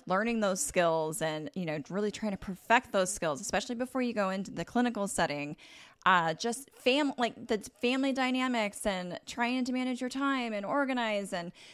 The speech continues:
there's so much that goes on. And if you are someone even that's working still, whether it's part-time, whether it's full-time,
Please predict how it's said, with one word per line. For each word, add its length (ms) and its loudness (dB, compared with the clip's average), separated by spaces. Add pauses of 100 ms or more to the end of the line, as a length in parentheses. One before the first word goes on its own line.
(240)
there's 240 0
so 460 4
much 300 0
that 180 2
goes 200 -2
on. 220 2
And 120 -4
if 100 -4
you 140 0
are 240 6
someone 280 0
even 240 -2
that's 200 -4
working 420 2
still, 480 2 (140)
whether 280 4
it's 140 0
part-time, 580 2
whether 280 0
it's 140 -6
full-time, 600 2